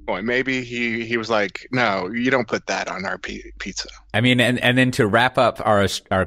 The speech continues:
Speaker 2: our Australian corner in our, my customary
Speaker 1: <laughs>
Speaker 2: style, I mean, is there really a difference between those two things?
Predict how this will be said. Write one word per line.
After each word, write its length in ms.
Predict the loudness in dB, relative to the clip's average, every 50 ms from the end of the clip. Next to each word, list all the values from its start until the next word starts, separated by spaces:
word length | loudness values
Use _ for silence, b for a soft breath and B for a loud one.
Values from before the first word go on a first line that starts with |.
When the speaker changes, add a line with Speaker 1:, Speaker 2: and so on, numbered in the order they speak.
| 0
Speaker 2:
our 120 | 0 0 0
Australian 520 | 0 0 0 2 2 4 4 4 2 0
corner 400 | -2 -2 -2 -2 0 0 -2 -2
in 120 | -2 -2 -4
our, 100 | -4 -2
my 180 | -2 -2 -2 -2
customary 440 | -2 -4 -2 0 0 2 2 2 0
Speaker 1:
<laughs> 20 |
Speaker 2:
style, 440 | 0 0 2 2 2 2 0 0 -2 0
I 40 | 2
mean, 140 | 2 4 4
is 140 | 4 4 4
there 80 | 4
really 240 | 4 4 4 4 4
a 40 | 4
difference 360 | 4 2 2 2 0 -2 -2
between 260 | -2 -2 0 0 2
those 180 | 2 2 0 0
two 200 | 0 0 0 0
things? 480 | 0 0 0 0 0 -2 -4 -8 -14